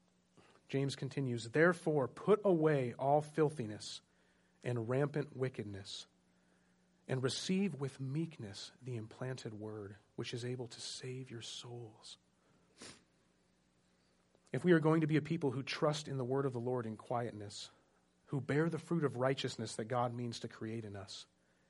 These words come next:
then there are some things that have to happen. For us to receive the gospel deep into our hearts, there are things that we must do away with. There are weeds that must be uprooted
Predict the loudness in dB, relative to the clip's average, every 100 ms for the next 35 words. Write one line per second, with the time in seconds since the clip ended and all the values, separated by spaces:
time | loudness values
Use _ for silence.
0 | _ _ _ -2 0 4 4 6 6 6
1 | 4 2 0 -4 -4 -6 -14 _ _ _
2 | _ _ _ _ _ _ _ _ _ _
3 | _ 6 12 12 10 8 8 8 8 6
4 | 8 8 8 10 10 8 0 0 2 4
5 | 4 8 8 8 4 2 -2 -12 -14 _
6 | -20 -20 2 8 8 8 6 6 4 2
7 | 2 0 0 -2 0 2 0 -2 -10 -16
8 | -20 _ _ _ _ _ _ _ _ -20
9 | _ _ _ _ _ -12 4 8 10 10
10 | 8 4 0 0 -2 -4 -10 -12 -4 -2
11 | 0 -2 -2 -6 -2 -2 -2 2 2 2
12 | -4